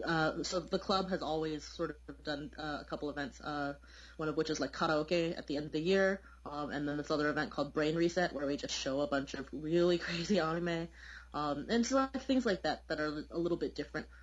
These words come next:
Uh, Brain Reset's always been really good for us because, uh, it's right before exams, and we just use it to unwind, um, and stuff like that. So, yeah, I think it's just, uh, know your audience, I guess, and, uh, provide, provide utility to your users because,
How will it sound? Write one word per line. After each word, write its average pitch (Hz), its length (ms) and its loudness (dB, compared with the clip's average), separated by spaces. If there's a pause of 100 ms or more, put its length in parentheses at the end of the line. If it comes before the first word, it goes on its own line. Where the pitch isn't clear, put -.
Uh, 151 200 2
Brain 165 200 0
Reset's 185 300 0
always 151 260 0
been 147 180 -4
really 151 200 0
good 156 160 0
for 160 160 0
us 156 140 0
because, 139 400 -4
uh, 131 180 -2
it's 139 100 -4
right 151 180 0
before 156 240 0
exams, 143 500 -2
and 135 220 -4 (100)
we 147 100 -4
just 139 180 -2
use 139 160 -2
it 139 80 -8
to - 140 -6
unwind, 156 540 0 (440)
um, 156 200 2
and 156 100 -2
stuff - 180 -2
like 180 160 0
that. 180 220 2
So, 196 240 4
yeah, 202 200 4
I 160 60 2
think 311 220 2
it's - 140 0
just, 175 240 -2
uh, 143 220 0 (200)
know 165 260 -2
your 156 160 0
audience, 160 400 -2
I 180 60 0
guess, 175 300 0 (340)
and, 147 340 -2 (140)
uh, 139 340 -2 (280)
provide, 220 680 2 (480)
provide 254 340 2
utility 226 520 0
to - 120 -10
your 156 100 -4
users 143 440 -6
because, 151 400 -8